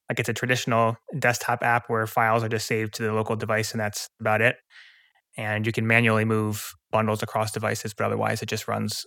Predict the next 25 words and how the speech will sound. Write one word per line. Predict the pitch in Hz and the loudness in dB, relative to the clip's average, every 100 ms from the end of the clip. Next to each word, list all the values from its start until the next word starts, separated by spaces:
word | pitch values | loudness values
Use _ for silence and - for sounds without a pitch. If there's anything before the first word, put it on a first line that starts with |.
| _ | _
locally. | 120 113 107 107 113 _ _ _ _ - | -4 -2 -2 -4 -6 _ _ _ _ -10
And | 113 107 107 | -4 -2 -4
the | 113 110 | 0 2
idea | 110 117 113 | 2 2 2
is | 110 113 | 4 0
to | - | -4
extend | - - 180 | -2 6 6
Muse | 135 113 113 117 - | 6 2 2 0 0
with | 110 107 - - | 0 0 -4 -16
first | - - 113 113 - _ _ - | -10 0 0 0 -8 _ _ -6
syncing | - 147 151 143 | 0 4 4 2
across | 120 - 117 | 0 0 0
your | 127 | 0
devices | 127 165 156 175 143 | 4 4 4 4 2
and | - 120 | 2 0
then | 117 | 2
eventually | 117 117 123 | 2 0 0
collaboration | 110 - 120 117 117 120 113 110 - | -2 2 2 4 2 2 2 0 -4
across | - 110 - | 0 0 2
users | 185 147 104 110 - - - - _ | 2 2 2 2 -2 -10 -20 -20 _
using | - 127 120 117 113 110 | -2 0 4 4 4 0
a | 123 | 0
local | 120 117 | 0 2
first | 110 117 110 | 0 0 0
approach. | 113 - 110 - - | -2 -2 -2 -4 -10